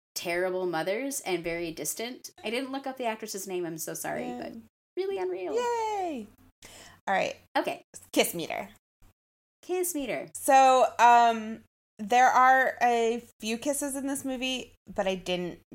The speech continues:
Speaker 2: break them out. I gave them an across the board, everything is the same. Because I said all of these kisses are fine. They're very movie kiss-like. I don't really have any complaints,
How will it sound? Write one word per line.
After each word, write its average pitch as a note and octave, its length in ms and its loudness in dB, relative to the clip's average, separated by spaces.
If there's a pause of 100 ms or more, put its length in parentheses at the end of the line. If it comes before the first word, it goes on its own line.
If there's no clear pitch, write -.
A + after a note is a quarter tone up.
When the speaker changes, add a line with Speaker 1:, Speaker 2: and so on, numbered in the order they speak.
Speaker 2:
break E3+ 200 -6
them E3+ 120 -8
out. D3+ 260 -4
I E3 300 -4 (140)
gave E3+ 140 -6
them E3+ 140 -8
an D#3+ 120 -6
across D#3 340 -8
the D#3+ 100 -12
board, D3+ 480 -6 (340)
everything D#3 500 -10
is D#3 80 -12
the - 120 -18
same. - 420 -12 (220)
Because G3 520 0
I G3+ 100 2
said G3+ 240 0
all F#3+ 260 4
of F#3+ 120 -2
these F#3+ 220 -6
kisses E3+ 340 -8
are E3+ 120 -4
fine. G3+ 720 2 (100)
They're F3+ 140 -2
very E3 600 0
movie G3+ 360 -4
kiss-like. F#3+ 1120 -2 (180)
I F#3 60 -8
don't F3 200 -6
really F3 180 -4
have F3 100 -4
any D#3+ 200 -6
complaints, A3+ 840 -8